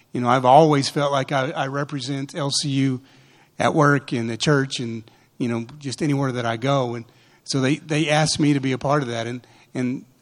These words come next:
I don't necessarily feel like I add anything of any particular value to that group, but I do feel like they asked me to come, and, and, and I will approach that and have approached it with the same way that I approach a lot of things, just,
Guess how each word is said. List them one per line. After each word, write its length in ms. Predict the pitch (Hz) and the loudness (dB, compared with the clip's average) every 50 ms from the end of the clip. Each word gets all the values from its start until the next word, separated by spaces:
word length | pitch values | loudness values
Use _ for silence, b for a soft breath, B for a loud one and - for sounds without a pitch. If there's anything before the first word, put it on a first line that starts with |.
| - | -6
I 80 | 175 185 | -4 0
don't 280 | 180 180 160 156 151 | 0 0 0 0 -4
necessarily 640 | 160 143 143 139 - 156 - - 143 135 135 131 131 | -4 -4 -2 -2 -2 -4 -2 -2 -2 -2 -2 -4 -6
feel 260 | - - 151 139 131 | -6 -6 -6 -6 -4
like 220 | 123 120 120 117 | -4 -6 -6 -6
I 140 | 135 131 131 | -6 -8 -6
add 260 | 127 127 131 135 123 | -6 -6 -6 -6 -6
anything 480 | 127 127 135 131 113 - 123 120 117 113 b b b b b b b b b - | -6 -6 -6 -6 -6 -8 -10 -10 -12 -14 b b b b b b b b b -16
of 320 | 110 107 107 131 190 269 | -16 -16 -16 -18 -12 -6
any 160 | 180 139 139 | -4 -4 -4
particular 560 | - - - - 135 127 - - 127 120 120 | -4 -4 -6 -6 -6 -6 -6 -6 -6 -6 -6
value 520 | 117 110 127 123 131 143 147 143 135 131 123 | -6 -2 0 2 4 4 2 2 -2 -4 -4
to 120 | - 139 | -6 -8
that 180 | 123 123 135 131 | -10 -10 -12 -12
group, 300 | 127 123 127 127 123 - b b b b b b b b b | -10 -10 -10 -10 -10 -14 b b b b b b b b b
but 140 | - 131 123 | -8 -4 -2
I 80 | 120 123 | -2 0
do 120 | 131 143 | 0 0
feel 180 | 139 - 147 131 | -2 -2 -2 -2
like 180 | 127 123 117 | -2 -4 -2
they 80 | 131 123 | -4 -2
asked 240 | 127 139 139 - - | 0 0 0 0 0
me 120 | 151 139 | -2 -2
to 60 | 120 | -2
come, 300 | 117 - 156 139 135 131 | -2 -2 -2 0 0 -2
and, 100 | 123 113 110 b b b b b b b _ - | -4 -6 -10 b b b b b b b _ -8
and, 200 | 120 117 117 135 | -6 -6 -4 -4
and 200 | 143 127 120 123 | -4 -6 -6 -6
I 300 | 131 - - 151 143 139 | -8 -2 0 2 2 2
will 180 | 135 135 123 | 0 -2 -4
approach 400 | 123 120 - 151 143 139 131 - | -4 -4 -4 -2 -2 -4 -4 -6
that 120 | - 135 131 | -8 -8 -8
and 80 | 127 | -8
have 200 | 117 127 139 131 | -8 -8 -8 -8
approached 440 | 131 120 - 139 131 127 - - - | -10 -12 -8 -8 -8 -6 -8 -8 -8
it 120 | 160 147 | -10 -8
with 180 | 156 147 135 123 - _ b b b b b b b b | -8 -8 -8 -8 -10 _ b b b b b b b b
the 80 | - | -4
same 180 | - 170 156 156 | -2 0 0 0
way 120 | 147 139 | 0 0
that 100 | 135 131 | -2 -2
I 60 | 127 | -4
approach 260 | 123 - 131 135 123 - | -4 -4 -4 -6 -6 -4
a 60 | 127 | -4
lot 160 | 120 123 143 | -4 -4 -4
of 60 | 135 | -4
things, 220 | - 113 107 107 104 | -8 -10 -10 -10 -12
just, 300 | 131 120 - - b | -12 -12 -14 -14 b